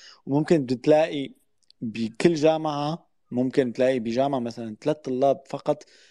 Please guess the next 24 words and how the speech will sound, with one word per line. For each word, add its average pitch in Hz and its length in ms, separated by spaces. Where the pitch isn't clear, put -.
هن 147 160
اللي 123 240
حاصلين 127 400
على 113 220
المنحة، 131 420
والباقي 127 840
هن 139 380
طلاب 127 460
عم 117 160
يدرسوا 139 320
على 139 160
حسابهم. 113 460
فيك 170 220
تدرس 143 300
دكتوراه 131 400
على 120 200
حسابك 143 440
من 120 120
دون 123 160
أي 120 220
مشكلة، 151 340
هن 120 200
ما 127 100
ب-، 117 480